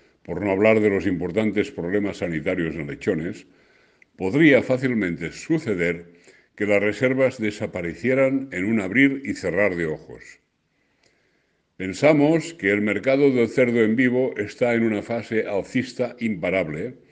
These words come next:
y vemos el mercado de la carne como un muelle muy comprimido a punto de saltar. Repetiremos aquí que necesitamos que la carne suba.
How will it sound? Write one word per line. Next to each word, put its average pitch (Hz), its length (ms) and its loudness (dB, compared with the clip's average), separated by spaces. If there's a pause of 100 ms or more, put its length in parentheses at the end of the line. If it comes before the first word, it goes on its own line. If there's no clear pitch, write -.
(760)
y 107 100 -2
vemos 147 320 6
el 135 140 4
mercado 127 420 4
de 127 80 8
la 107 140 4
carne 110 560 2
como 113 340 2
un 131 160 0
muelle 113 640 2
muy 131 200 -2
comprimido 131 880 0
a - 160 -4
punto 139 320 2
de 101 100 0
saltar. 76 540 -6 (800)
Repetiremos 92 840 2
aquí 120 600 2
que 95 120 -4
necesitamos 101 800 -4
que 90 140 -6
la 82 160 -4
carne 95 420 -4
suba. - 380 -8